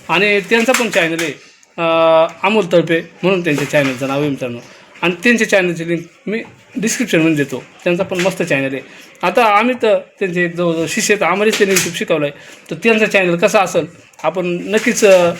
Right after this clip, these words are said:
डिस्क्रिप्शनमध्ये जाऊन, अ, पहा आणि त्यांनी पण सपोर्ट करा, जेणेकरून आम्ही एकमेकाला सपोर्ट करतोय तसं आम्ही जसं पुढं जाण्याचा प्रयत्न करतोय तसं आपल्या मराठी माणसाला पण आम्ही, अ, नक्कीच पुढे घेऊन जाऊ.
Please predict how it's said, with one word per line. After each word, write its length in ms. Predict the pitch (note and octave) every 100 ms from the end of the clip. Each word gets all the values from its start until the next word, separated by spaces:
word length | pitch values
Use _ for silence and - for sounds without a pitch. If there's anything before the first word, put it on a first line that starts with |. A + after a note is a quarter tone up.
| -
डिस्क्रिप्शनमध्ये 560 | G#3 - A3+ F#3 F3 F3+
जाऊन, 220 | E3+ D#3 E3+ - - _ -
अ, 180 | E3 D#3
पहा 300 | F#3+ F#3 C#3+ - -
आणि 120 | - F#3
त्यांनी 200 | G#3 A#3+
पण 140 | B3+ B3+
सपोर्ट 300 | A3+ G3+ E3
करा, 240 | D3+ C#3+ - - - - E3
जेणेकरून 380 | G#3 G#3 G3 G3+ -
आम्ही 200 | F#3 G#3+
एकमेकाला 380 | G3 F3+ E3+ E3
सपोर्ट 280 | D#3+ F3+ D#3
करतोय 240 | E3 E3+ E3+
तसं 180 | F#3 G3 F#3 - - -
आम्ही 200 | E3+ G3+
जसं 320 | G3 G#3 F#3+
पुढं 280 | G3 G#3+ G3+
जाण्याचा 280 | E3+ D#3
प्रयत्न 280 | D3 E3 D#3
करतोय 260 | D#3+ F3 F3+
तसं 120 | F#3+ F3+
आपल्या 260 | E3+ F3 D#3
मराठी 180 | F#3 G3
माणसाला 340 | F3+ F3 G3+
पण 120 | G#3+ G3+
आम्ही, 200 | F#3 G3 - - - -
अ, 40 |
नक्कीच 460 | D#3+ D#3+ F#3+ G3 -
पुढे 200 | A3 G3+
घेऊन 180 | F#3+
जाऊ. 160 | D#3 D3